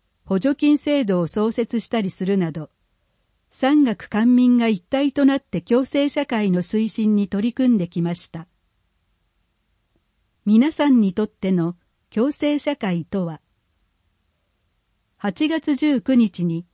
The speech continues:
十兵衛スポーツフィールド中台体育館で開催された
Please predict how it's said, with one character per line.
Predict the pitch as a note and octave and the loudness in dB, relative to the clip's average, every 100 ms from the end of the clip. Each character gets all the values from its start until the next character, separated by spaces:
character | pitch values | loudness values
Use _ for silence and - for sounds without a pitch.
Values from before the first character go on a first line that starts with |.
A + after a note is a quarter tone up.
| _ _ _ _ - | _ _ _ _ -4
十 | A#3 D4+ | 0 2
兵 | A3+ G3 | 2 0
衛 | F3 | -2
ス | - | -4
ポ | C#4 D4 | -2 -2
ー | |
ツ | - C#4+ | -2 -2
フ | |
ィ | D4 C#4+ | 0 0
ー | |
ル | B3 | 0
ド | F#3+ | 0
中 | F3+ F#3 B3 | -2 -2 -4
台 | G#3+ F3+ E3 | -2 -4 -6
体 | - A3+ C#4+ | -6 -2 -2
育 | C#4+ - | -2 -4
館 | A3+ G3+ F3 | -4 -2 -2
で | E3+ | -4
開 | F#3+ G3 | -4 -6
催 | - F3+ | -6 -8
さ | F#3 F3+ | -6 -8
れ | F3 | -8
た | F3 E3+ | -8 -10